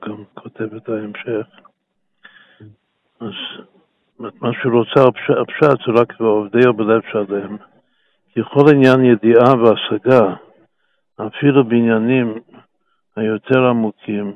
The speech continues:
צריך לעבור באבידו. מה זה העבודה? עכשיו, זה כאן, זה, זה כאילו הגדר של העבודה,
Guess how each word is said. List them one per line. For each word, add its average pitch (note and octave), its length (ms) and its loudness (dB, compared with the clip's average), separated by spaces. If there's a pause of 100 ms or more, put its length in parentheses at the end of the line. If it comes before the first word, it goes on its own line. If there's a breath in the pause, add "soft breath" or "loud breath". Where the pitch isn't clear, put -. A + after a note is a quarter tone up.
(1400)
צריך A#2 360 -4
לעבור A#2+ 320 0
באבידו. A#2+ 680 2 (2000)
מה A#2 140 -4
זה A2+ 160 0
העבודה? G2+ 500 -2
עכשיו, G2 280 -14
זה A2+ 200 -6
כאן, A#2+ 260 -2
זה, A2 480 -2
זה G#2 100 -12 (100)
כאילו A2 320 -2
הגדר A#2 420 0 (120)
של G2+ 180 -8
העבודה, G2+ 800 -10